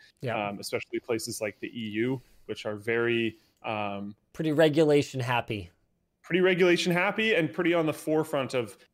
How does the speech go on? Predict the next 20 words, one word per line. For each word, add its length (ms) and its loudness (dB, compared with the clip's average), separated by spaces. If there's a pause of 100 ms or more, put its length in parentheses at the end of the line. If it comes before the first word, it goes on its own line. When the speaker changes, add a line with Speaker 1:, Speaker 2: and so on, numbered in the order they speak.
(100)
Speaker 2:
of 280 -2
digital 360 0
regulation, 540 -6
I 40 -16
would 100 -20
say. 180 -12 (100)
Speaker 1:
Yeah. 180 -2 (200)
Speaker 2:
Which 220 -4 (640)
a, 160 0
a 120 0
lot 280 2
of 60 -2
countries 360 -4
are 60 -6
still 240 -4
not 200 -6
necessarily 360 -8
stepping 420 -10
in 120 -10
on. 200 -14